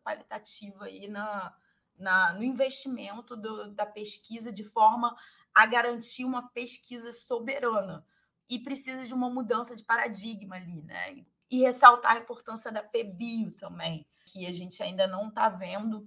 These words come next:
uma mudança significativa também. Também é importante falar sobre as fafens. A direção da empresa também precisa olhar bastante sobre isso.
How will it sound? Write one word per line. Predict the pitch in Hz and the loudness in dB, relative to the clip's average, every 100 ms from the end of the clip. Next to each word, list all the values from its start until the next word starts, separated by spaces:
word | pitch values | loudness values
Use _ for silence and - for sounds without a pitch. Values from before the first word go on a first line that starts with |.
| _ _ 190 | _ _ -8
uma | 185 | -4
mudança | 208 202 190 196 220 | -2 0 2 2 0
significativa | - 214 208 208 - 202 - - 185 196 | -8 -8 -10 -12 -10 -6 -4 -4 -6 -12
também. | 196 196 185 175 190 185 _ | -14 -12 -12 -10 -12 -14 _
Também | - 202 185 | -12 -10 -10
é | |
importante | 190 202 - 196 - | -12 -16 -18 -18 -10
falar | 196 185 | -6 -6
sobre | 190 196 190 | -6 -10 -14
as | 185 | -14
fafens. | - 185 - 185 202 214 208 - | -14 -16 -8 -2 -2 -2 -6 -6
A | - 175 170 160 | -4 0 0 0
direção | 160 160 175 175 180 | -4 -10 -8 -8 -8
da | 175 | -12
empresa | 185 180 190 190 196 190 _ | -14 -10 -8 -8 -10 -14 _
também | 196 185 196 | -4 -2 -2
precisa | 208 - - 202 196 | -2 -6 -4 -6 -6
olhar | 202 185 175 185 202 - | -6 2 4 4 0 -14
bastante | 180 180 - 202 185 | -8 -6 -6 -6 -10
sobre | - 190 175 202 | -12 -14 -12 -8
isso. | 160 - - | -8 -10 -18